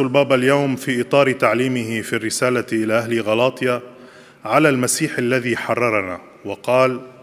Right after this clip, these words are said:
"لم يستطع الرسول أن يتحمل أن يترك المسيحيون في غلاطيا الإيمان بالمسيح بعد أن عرفوه وآمنوا به، فانجروا وراء مقترحات خادعة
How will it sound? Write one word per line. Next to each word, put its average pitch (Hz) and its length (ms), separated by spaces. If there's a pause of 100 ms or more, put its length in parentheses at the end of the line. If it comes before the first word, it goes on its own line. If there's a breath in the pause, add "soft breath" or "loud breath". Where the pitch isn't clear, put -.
(840 soft breath)
"لم 135 160
يستطع 147 600
الرسول 135 580
أن 123 100
يتحمل 131 640
أن 120 200
يترك 135 380
المسيحيون 117 840
في 113 180
غلاطيا 117 640 (560 loud breath)
الإيمان 135 480
بالمسيح 110 720 (720 soft breath)
بعد 127 260
أن 123 180
عرفوه 117 600
وآمنوا 117 680
به، 92 300 (680 soft breath)
فانجروا 117 640
وراء 117 300
مقترحات 110 800
خادعة 127 600